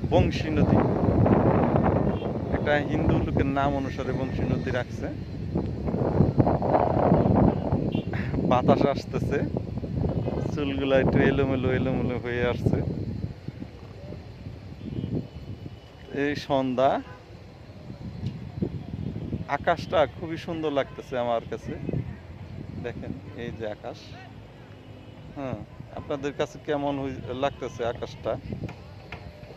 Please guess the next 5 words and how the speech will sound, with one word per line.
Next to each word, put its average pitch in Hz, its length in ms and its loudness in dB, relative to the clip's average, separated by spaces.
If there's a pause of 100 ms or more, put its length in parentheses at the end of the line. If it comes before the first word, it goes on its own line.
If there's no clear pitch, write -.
(420)
আপনারা 170 420 4
একটু 175 460 0 (800)
অনুভব 185 440 0 (160)
করবেন 131 460 2 (960)
যে 156 140 0